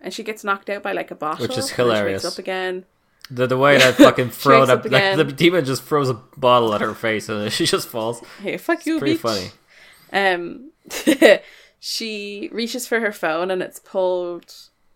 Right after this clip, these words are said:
Speaker 1: She reaches for her phone, which, like, pulls, I guess, the laptop down, and then it shows her, like, bloody with glass all over, all around her.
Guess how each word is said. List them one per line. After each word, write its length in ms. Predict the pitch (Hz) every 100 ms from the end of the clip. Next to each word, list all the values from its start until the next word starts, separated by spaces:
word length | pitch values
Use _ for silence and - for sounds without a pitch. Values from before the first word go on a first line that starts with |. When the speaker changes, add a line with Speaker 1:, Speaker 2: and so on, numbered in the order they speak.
| _ _ _ _ _
Speaker 1:
She 140 | -
reaches 240 | 247 262 262
for 140 | 277
her 100 | 247
phone, 320 | 233 208 208
which, 160 | 208 208
like, 160 | 190 180
pulls, 420 | 220 220 220 220
I 120 | 208
guess, 180 | 220 220
the 100 | 190
laptop 460 | 160 190 - 302
down, 380 | - 311 330 339
and 160 | 233 196
then 80 | 180
it 80 | -
shows 300 | 190 180 185
her, 160 | 180
like, 180 | 175 170
bloody 400 | 175 170 175 175
with 240 | 165 -
glass 380 | - 170 170 175
all 100 | 175
over, 340 | 170 170 175 -
all 160 | 190
around 280 | 180 180 180
her. 220 | 185 185